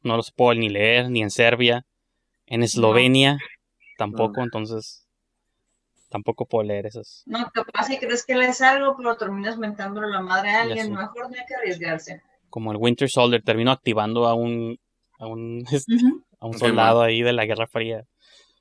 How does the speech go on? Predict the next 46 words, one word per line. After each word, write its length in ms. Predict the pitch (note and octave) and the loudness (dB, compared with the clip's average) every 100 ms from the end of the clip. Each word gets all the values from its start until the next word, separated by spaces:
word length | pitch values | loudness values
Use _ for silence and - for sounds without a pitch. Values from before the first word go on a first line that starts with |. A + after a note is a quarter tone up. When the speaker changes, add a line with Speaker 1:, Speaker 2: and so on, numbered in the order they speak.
| _ _ _ _ _ _ _ _ _ _ - | _ _ _ _ _ _ _ _ _ _ -6
Speaker 1:
Eh, 280 | A2+ A2+ A#2 | -2 -2 0
¿qué 120 | B2+ | 2
más? 200 | C3+ B2+ | 4 4
Sex-, 240 | D#3+ - - | 2 0 0
sexto 320 | E3 - E3+ | 0 4 4
lugar, 320 | C3+ E3+ F#3 - | 6 6 4 2
La 200 | C3+ A#2+ | -2 0
Casa, 480 | - D3 F#3+ G#3 F#3+ | 2 2 4 2 2
La 140 | C#3+ | -2
Cacería, 580 | - - B2 C#3 F#3 A3 - - | -2 0 4 6 4 2 -6 -4
The 140 | B2 C3+ | 0 4
Hunt, 300 | E3+ G3 - | 4 2 -6
esta 220 | - C3+ | -2 0
movie 200 | C3+ C3+ | 2 2
de 80 | G#2+ | 4
Blumhouse, 720 | A#2+ D3+ D#3+ D#3+ - - - | 2 2 0 0 -4 -14 -6
de 120 | A2 | -2
horror, 280 | G#2 A#2+ F#3 | 0 0 -2
que 60 | - | -2
está 160 | - D3+ | -2 4
curada. 320 | G3 G#3 A3+ | 6 6 4
Ya 140 | D#3+ E3 | 2 6
la 60 | |
había 100 | E3+ | 6
visto 240 | E3+ - D3 | 6 4 2
yo, 160 | E3+ | 2
por 140 | - B2 | 0 -2
eso, 260 | C3 B2 - _ | 0 -4 -6 _
Speaker 3:
Mm. 220 | G#2 G2 | -16 -10
Speaker 1:
pues, 100 | A2 | -2
no 140 | A#2 | 0
fui 100 | B2 | 2
a 60 | A2 | 4
verla, 260 | A2+ C3+ D3+ | 4 0 -6
pero 200 | A#2 G#2 - | -6 -6 -8
sí 340 | A2 G#2+ G#2 _ _ _ _ _ _ _ _ | -12 -12 -14 _ _ _ _ _ _ _ _
se 160 | - A#2+ | -2 -2
las 140 | A2 | -2
recomiendo. 720 | G#2 G#2 F#2+ A2 C3 D3+ F3 F3 _ _ _ _ _ - - | -6 -10 -2 2 2 2 0 -4 _ _ _ _ _ -20 -14
Speaker 2:
Esa 180 | B3 D#4 | -4 -2
ya 100 | E4 | 0
está 140 | E4 | 2
en 80 | E4+ | 4
Amazon, 480 | D4+ G4 - C4 G#3 | 4 2 -2 -2 -2
¿no? 160 | B3+ | -2
O, 80 | E4+ | -2